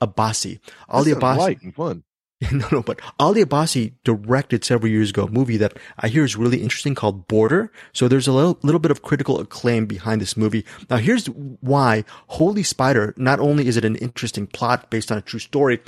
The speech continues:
Speaker 1: it, at the, this year's Fantastic Fest, Ali Abba-, Ali Abbasi won the Best Director and also the Best Actress winner at this year's Cannes Film Festival, or like you say, Cannes, was Zar Amir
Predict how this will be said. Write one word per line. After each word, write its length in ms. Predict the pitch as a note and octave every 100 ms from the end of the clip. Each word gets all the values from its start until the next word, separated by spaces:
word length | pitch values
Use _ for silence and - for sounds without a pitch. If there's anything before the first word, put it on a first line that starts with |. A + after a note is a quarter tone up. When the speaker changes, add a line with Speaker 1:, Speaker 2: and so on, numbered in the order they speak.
| - _ _ _ _ _ _ _ _ -
Speaker 1:
it, 200 | C#3+ - _ _ _
at 200 | B2+ C3
the, 160 | C3+ A#2+
this 260 | C3 D#3 -
year's 160 | D3
Fantastic 580 | - B2 - D3 - D#3
Fest, 440 | - C#3+ E3+ - _ _ _ _ -
Ali 280 | B2+ C3 B2+
Abba-, 300 | G2+ A2+ -
Ali 260 | B2+ C#3 C#3
Abbasi 560 | G#2+ A2 C3 G#3+ G3 - _ -
won 440 | G2+ A2 A#2 F3+ F#3 _ _
the 200 | - A#2
Best 300 | A2+ A2+ A2+
Director 440 | - G#2+ G#2 F#3 A3 - _ _ -
and 200 | A#2 A2 -
also 640 | A#2 D3+ D#3+ A2+ F#2 F2+ _ _ _ _
the 140 | - G#2
Best 340 | F#2 C3+ -
Actress 360 | C3+ C3+ D3+ -
winner 340 | D#3+ C#3 A2+ A#2+ _
at 180 | - A2
this 220 | C3+ -
year's 300 | C#3 B2+ A#2 - - _ _
Cannes 300 | - D#3+ F#3
Film 260 | F#3 G3 A3
Festival, 360 | B2 G#2+ G2+ A#2+
or 60 |
like 180 | F#2+ G2
you 60 | -
say, 120 | A2
Cannes, 480 | - - G2+ B2+ F#3+ - _ _ _ _ _ _ -
was 220 | B2 A#2 _
Zar 500 | B2+ G2 A2+ B2+ D#3 -
Amir 460 | A2 G#2+ A2 B2+